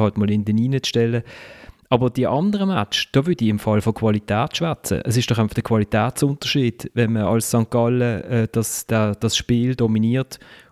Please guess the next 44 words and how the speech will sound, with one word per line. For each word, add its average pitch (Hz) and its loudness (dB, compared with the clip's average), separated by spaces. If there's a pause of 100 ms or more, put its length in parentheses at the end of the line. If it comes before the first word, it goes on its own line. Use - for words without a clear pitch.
und 120 0
drei 117 2
eins 113 -2
verliert, 123 0 (120)
ähm, 101 2 (460)
dann 113 4
ist 107 0
es 107 -2
eine, 110 -4 (120)
eine 104 2
Qualitätsfrage, 110 0
dann 117 2
ist 107 0
man 110 2
einfach 107 -2 (160)
vorne 110 0
zu - -4
wenig 107 0
gut 127 0
und 120 -2
hinten 117 0
zu - -6
schlecht. - -2 (720)
Äh, 117 2
und 117 -2
der 107 0
F - -4
C 117 -4
Z 120 2
ist - -4
im 120 2
Moment 110 2
gerade 113 0
das - -8
Gegenteil. 143 0
Und, 120 -2 (160)
ähm, 113 0 (720)
was 117 0
ist 123 2
noch 127 2
als 120 -2
Match 117 0
genannt 113 0
worden? 117 -2